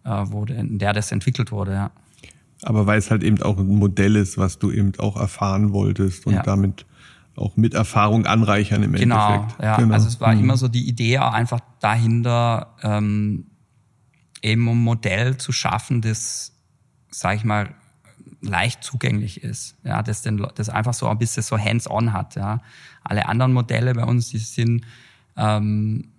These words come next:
Speaker 1: schon sehr komplex auch, ja. Äh, und so war einfach die Idee, mal so eine Hands-on-Methode zu entwickeln. Also wir haben ja auch die Megatrend-Map, ja, wo die Megatrends drauf sind und die einzelnen Subtrends.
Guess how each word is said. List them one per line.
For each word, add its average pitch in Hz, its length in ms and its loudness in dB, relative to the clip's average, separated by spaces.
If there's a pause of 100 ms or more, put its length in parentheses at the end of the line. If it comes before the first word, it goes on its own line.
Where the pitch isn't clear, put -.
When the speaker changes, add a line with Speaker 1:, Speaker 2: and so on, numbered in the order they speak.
(220)
Speaker 1:
schon 120 400 -2
sehr 110 260 -4
komplex - 640 -4
auch, 156 480 -4 (140)
ja. 113 300 -4 (1120)
Äh, 107 600 -2 (180)
und 107 600 -2 (340)
so 113 280 -2
war 107 120 4
einfach 113 260 0
die 117 120 -2
Idee, 110 180 0
mal 110 140 2
so 110 100 -4
eine 107 160 0
Hands-on-Methode 107 1000 -2
zu - 140 -6
entwickeln. 107 580 -6
Also - 240 -8
wir 98 100 -4
haben 104 120 0
ja 101 200 2
auch 104 140 -4 (540)
die 101 380 0
Megatrend-Map, 123 1300 0
ja, 117 280 2
wo 110 60 -2
die 104 120 0
Megatrends 120 560 0
drauf 117 260 0
sind 113 260 0
und 107 140 2
die 101 80 0
einzelnen 104 560 -2
Subtrends. 120 640 0